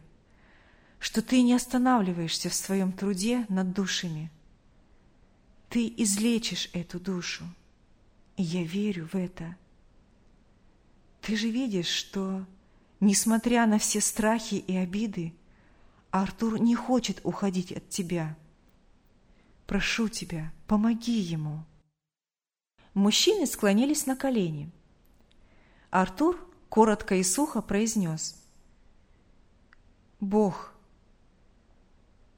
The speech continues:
Ты знаешь, что я не хочу жить без Тебя. Ты также знаешь, что я устал от мыслей о моих грехах.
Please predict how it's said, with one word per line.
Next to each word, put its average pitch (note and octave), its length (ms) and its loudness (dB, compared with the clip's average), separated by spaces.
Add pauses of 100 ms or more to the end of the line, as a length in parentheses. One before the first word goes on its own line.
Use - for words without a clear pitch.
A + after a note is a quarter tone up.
(640)
Ты A#3 180 2
знаешь, A3 720 -2 (800)
что - 280 -2
я G#3 200 4
не G#3+ 100 4
хочу A3+ 500 0
жить F3+ 240 -2
без E3+ 240 -4
Тебя. F3 520 -2 (2000)
Ты G#3+ 100 2
также G#3 420 2
знаешь, A3+ 380 2
что - 220 -4
я G3 380 0
устал A3 560 -2
от F#3 160 -4
мыслей G#3 680 0 (800)
о F#3 100 0
моих G3 300 4
грехах. F#3+ 680 -4